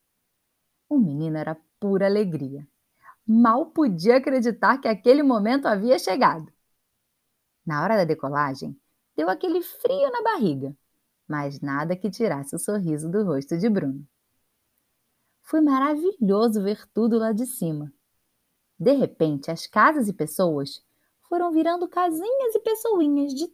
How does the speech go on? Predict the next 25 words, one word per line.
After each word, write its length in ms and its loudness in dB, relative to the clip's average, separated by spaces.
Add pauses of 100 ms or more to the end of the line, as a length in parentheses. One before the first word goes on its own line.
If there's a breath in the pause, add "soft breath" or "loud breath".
tão 220 -2
pequenas. 720 -2 (1120)
Lá 160 0
de 160 -2
cima, 380 -4
ele 100 -2
conseguia 580 0
ver 160 -4 (320)
todo 380 4
o 60 0
vilarejo, 680 2 (420)
que 80 -8
agora 380 0
parecia 500 -2
uma 160 0
cidade 520 0
em 40 0
miniatura. 840 0 (1200)
Ficou 340 -2
observando 600 -2
os 180 -6
campos 480 2
ali 160 0
em 160 4
volta, 480 -4